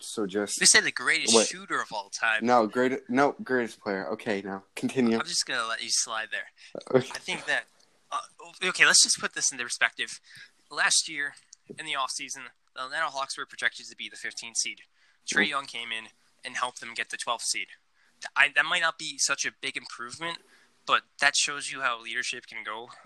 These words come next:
Speaker 2: And also, they have John Collins, who's getting better. You got, um, is Vince Carter still playing there?
Speaker 1: Uh, I don't know, but he, isn't he, like, fifty years old now or something like that? Fifty-five?
Speaker 2: No, he's forty-two, I think.
Speaker 1: Isn't, isn't this, like, his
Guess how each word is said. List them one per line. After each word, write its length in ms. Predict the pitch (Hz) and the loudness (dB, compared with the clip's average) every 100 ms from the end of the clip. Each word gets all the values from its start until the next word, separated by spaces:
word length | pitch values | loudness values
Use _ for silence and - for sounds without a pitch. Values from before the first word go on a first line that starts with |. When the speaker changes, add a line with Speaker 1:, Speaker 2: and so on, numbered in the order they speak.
| _ - | _ 0
Speaker 2:
And 140 | 135 | 4
also, 220 | 143 - | 6 4
they 80 | 135 | 2
have 100 | 127 | 0
John 240 | - 117 120 | 4 4 4
Collins, 460 | 107 113 117 117 | 0 -2 -4 -8
who's 160 | 120 - | -8 -8
getting 260 | 120 113 110 | -6 -8 -6
better. 380 | 113 117 113 107 | -4 -2 -2 -6
You 80 | 107 | -4
got, 220 | 107 107 - | 0 0 -2
um, 380 | 113 107 104 98 - _ _ _ _ _ | -2 -2 -4 -10 -20 _ _ _ _ _
is 140 | - | -4
Vince 160 | 147 175 | -2 2
Carter 220 | 170 175 196 | 2 2 0
still 160 | - | -4
playing 240 | 190 202 202 | -6 -8 -6
there? 220 | 208 208 - - - _ - - _ - - | -6 -6 -10 -14 -20 _ -20 -20 _ -2 6
Speaker 1:
Uh, 420 | 123 123 127 127 - | 10 12 12 10 8
I 100 | 180 | 8
don't 160 | 214 | 8
know, 200 | 175 117 | 8 4
but 200 | 104 117 - | 2 -4 -6
he, 160 | - | -4
isn't 240 | - 131 165 | -2 -2 0
he, 120 | 170 | -2
like, 460 | 160 120 - - - _ - _ | -2 -4 -6 -12 -20 _ -20 _
fifty 340 | - 127 - 131 | 0 2 2 2
years 260 | 123 123 131 | 4 4 4
old 220 | 131 127 | 2 2
now 200 | 135 135 | 0 -2
or 80 | 135 | -2
something 360 | 147 135 139 | -4 -4 -2
like 220 | 139 131 | -2 0
that? 300 | 147 139 - - | 4 4 2 -4
Fifty-five? 720 | 127 - 123 120 113 127 - | -6 -4 2 4 6 4 0
Speaker 2:
No, 80 | 135 | -2
he's 180 | 127 - - - - - - | 4 6 4 4 0 0 -4
forty-two, 880 | - 131 127 113 110 - - 131 110 | -4 -2 -2 -4 -6 0 2 2 2
I 60 | - | -2
think. 200 | 113 123 | 4 6
Speaker 1:
Isn't, 240 | 120 - - | 6 4 4
isn't 320 | 127 135 127 | 4 6 6
this, 200 | 131 135 | 4 2
like, 200 | 143 123 | 2 2
his 460 | - 120 98 - - | 2 0 2 -2 -6